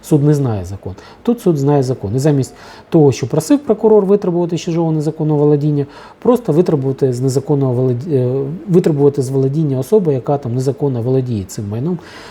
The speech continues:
Ну, яка різниця? Там статті рядом, триста вісімдесят сьома, триста вісімдесят восьма,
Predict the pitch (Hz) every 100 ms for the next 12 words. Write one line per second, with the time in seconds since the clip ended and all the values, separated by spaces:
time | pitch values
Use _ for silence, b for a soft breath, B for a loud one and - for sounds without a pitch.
0 | B 311 285 180 - 190 202 151 139 123
1 | 139 156 131 135 - - - 175 165 143
2 | 123 - 196 220 175 139 147 - 143 -
3 | 151 143 - 247 180 139 131 - 120 143
4 | 131 196 233 226 160